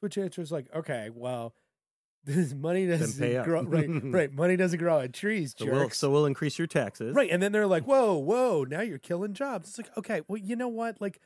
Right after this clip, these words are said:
Speaker 2: Yeah.
Speaker 1: and, and so you're absolutely right. You know, part of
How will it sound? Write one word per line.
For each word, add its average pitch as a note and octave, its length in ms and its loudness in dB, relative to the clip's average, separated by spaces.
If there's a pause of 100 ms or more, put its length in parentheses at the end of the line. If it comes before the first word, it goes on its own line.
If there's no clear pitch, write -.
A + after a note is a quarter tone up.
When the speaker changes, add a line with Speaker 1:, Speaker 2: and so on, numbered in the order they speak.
(180)
Speaker 2:
Yeah. E2 180 -12 (240)
Speaker 1:
and, F#3+ 220 0
and F#3+ 280 -2
so G3+ 320 -4
you're G3+ 280 -2
absolutely F#3 340 -8
right. G#3 220 -4
You E3+ 80 -8
know, D#3+ 140 -4 (120)
part A#3 260 -4
of G3 280 0